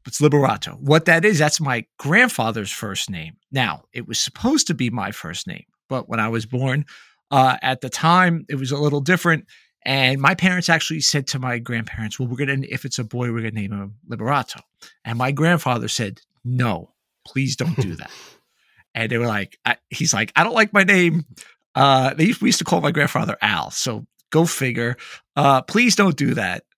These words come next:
Speaker 1: I don't like my name. So let's just do something else." So we did it my middle name.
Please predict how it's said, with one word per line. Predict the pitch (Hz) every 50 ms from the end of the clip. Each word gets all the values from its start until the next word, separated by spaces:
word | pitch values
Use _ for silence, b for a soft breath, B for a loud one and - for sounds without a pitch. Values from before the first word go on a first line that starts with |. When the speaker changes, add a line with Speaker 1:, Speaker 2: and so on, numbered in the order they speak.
| _ _ _ _
Speaker 1:
I | - 139
don't | 160 180
like | 190 170 160 139
my | 135 120 123
name. | 117 107 107 110 110 104 101
So | - - 156 143 139
let's | 135 139 156 156 156 - - - -
just | 160 147 131 -
do | - 131
something | 120 - 127 131 - - 110
else." | 165 104 98 - -
So | - 151
we | 139 135 135 143 135
did | 131 139 127
it | 131
my | - 117 110
middle | - 113 101 92
name. | - - 82 85